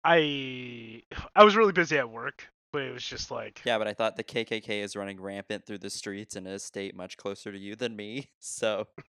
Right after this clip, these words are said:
Speaker 1: <laughs> That's true.
Speaker 2: <laughs> It's
Speaker 1: Uh, no, um, so if you look at, like, the, the political alignment of Florida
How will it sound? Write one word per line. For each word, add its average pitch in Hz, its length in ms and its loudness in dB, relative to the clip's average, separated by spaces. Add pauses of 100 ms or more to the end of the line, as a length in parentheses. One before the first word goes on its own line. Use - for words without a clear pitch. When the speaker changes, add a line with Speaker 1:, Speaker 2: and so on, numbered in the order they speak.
(420)
Speaker 1:
<laughs> - 920 -16
That's 160 220 4
true. - 240 -6 (160)
Speaker 2:
<laughs> 233 240 -16
It's - 160 -8
Speaker 1:
Uh, 117 420 -2
no, 185 340 8
um, 156 500 4 (160)
so 208 240 8
if 190 120 2
you 208 80 0
look 233 220 6
at, 220 140 8
like, 139 320 0
the, 120 420 -10 (680)
the 120 240 -2 (540)
political 135 840 -4
alignment 117 680 -8
of 117 120 -10
Florida 151 680 -6